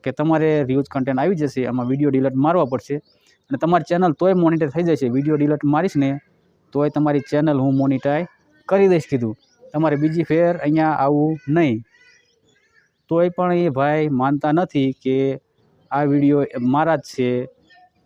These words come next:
તો મેં પછી કીધું, મેં કીધું, "કાંઈ વાંધો નહીં," કીધું. મેં પછી એમની ચેનલ અપ્લાય કરી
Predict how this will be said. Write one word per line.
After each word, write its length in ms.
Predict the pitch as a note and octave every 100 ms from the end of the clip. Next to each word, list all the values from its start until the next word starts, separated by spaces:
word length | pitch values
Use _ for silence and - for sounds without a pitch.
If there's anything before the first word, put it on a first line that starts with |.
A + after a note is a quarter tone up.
| -
તો 120 | C3+
મેં 300 | C3+ D3+ E3
પછી 340 | D#3 - D#3 D3+
કીધું, 300 | F3 E3 C3
મેં 100 | C3
કીધું, 160 | C3
"કાંઈ 240 | B2+ D3 D3
વાંધો 360 | D3 E3 D3+
નહીં," 180 | C3+ A#2
કીધું. 280 | G#2+ G#2 A2+ - _ _ _ _ _ _ _ _
મેં 220 | B2+ E3 E3
પછી 300 | E3+ E3+ F3
એમની 260 | F3+ F3
ચેનલ 580 | D3+ D#3+ E3 D#3+ D#3+ D#3+ _ _ _ _ _
અપ્લાય 340 | G3 G#3 G3+ E3
કરી 340 | C3+ B2+ C3